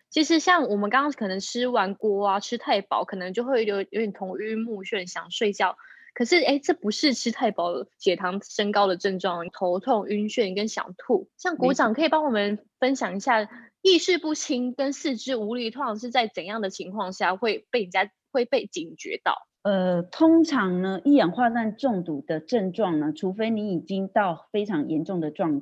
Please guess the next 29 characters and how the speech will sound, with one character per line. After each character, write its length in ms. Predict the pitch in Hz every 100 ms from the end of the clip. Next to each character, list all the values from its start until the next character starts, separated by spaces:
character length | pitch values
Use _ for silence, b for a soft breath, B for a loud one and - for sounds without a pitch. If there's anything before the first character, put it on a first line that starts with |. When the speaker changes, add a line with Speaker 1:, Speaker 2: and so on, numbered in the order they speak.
| -
Speaker 2:
况 360 | - 196 147 - _ -
底 180 | 156
下， 280 | 151 226 165
可 120 | -
能 180 | 165 165
他 180 | 214 226
已 180 | - 175
经 220 | 208 214
意 120 | 240 185
识 240 | 180 202
不 200 | - 190
清 380 | 180 190 175 175 B B B -
的 140 | 180
状 240 | 180 208 190
况 200 | 202 147
以 80 |
外， 220 | 151 180 180 B
民 240 | 202 214 233
众 180 | 302
很 260 | 226 180 143
难 180 | 151 156
去 200 | - 185
察 360 | - 147 123
觉。 320 | 151 156 - - b b
所 200 | 269 320
以 140 | 254
呢， 260 | 202 202 202 B
呃， 220 | 185 170 -
当 340 | - 262